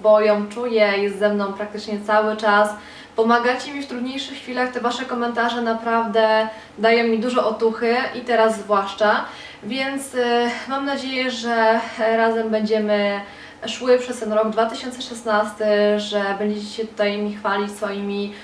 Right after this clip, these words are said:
osiągnięciami, że te, które zmieniły pracę, czy te, które chcą zmienić pracę, czy które mają obecnie dobrą pracę, będziecie zadowolone z tych wyzwań, z tych nowych obowiązków. E, i nie mówię tutaj tylko o pracy, mówię też o życiu rodzinnym, że naprawdę będziecie miały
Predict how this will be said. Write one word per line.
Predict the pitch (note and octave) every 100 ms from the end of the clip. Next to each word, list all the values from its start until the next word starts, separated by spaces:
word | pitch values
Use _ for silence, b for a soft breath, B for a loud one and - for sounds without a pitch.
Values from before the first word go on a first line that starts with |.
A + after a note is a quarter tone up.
| B
osiągnięciami, | A3 A3 A#3+ A#3 A3+ A3+ G#3 G#3 G#3
że | G#3 G#3+ G3+ G#3 G#3 - -
te, | B3+ B3
które | B3+ A#3+
zmieniły | A#3 A#3 A#3 A3+
pracę, | A#3 A3 A3+ -
czy |
te, | -
które | A3+ A3+ A3+
chcą | - A3 A3+
zmienić | A3+ A3 A3
pracę, | G#3+ G#3+ G#3 G#3+ G#3
czy | A3 G#3+ G#3 B B B B - - - - -
które | - C#4+ C#4
mają | C4+ C#4+ D4
obecnie | B3 B3 B3
dobrą | A3+ C4+ C4+ A#3
pracę, | A#3 A3+ A#3
będziecie | G3+ A#3+ A#3+ B3+
zadowolone | A3 A3+ A3 A3+ A3+ A3
z |
tych | - G#3
wyzwań, | G#3 A3+ A3 A3
z | G#3+
tych | A3 A3
nowych | A3 A3 G#3+
obowiązków. | G#3+ G#3 G#3+ G#3 G#3 G#3+ G#3 G#3 G#3 B B B -
E, | G#3+ G#3+ G#3+ G#3+ G#3+
i |
nie | C#4+
mówię | C4+ B3+
tutaj | B3 A3+ A3
tylko | A3+ A3
o | G#3+
pracy, | A3 G#3 G#3 G#3
mówię | G#3 G#3
też | G#3
o | G#3
życiu | G3 G#3 G#3
rodzinnym, | G#3 G#3 A3 G#3 G#3 G#3
że | G#3
naprawdę | G3+ G3+ A3+ A3+ A3 A3
będziecie | G#3 G3+ G3+ G#3
miały | F#3+ F#3+ F#3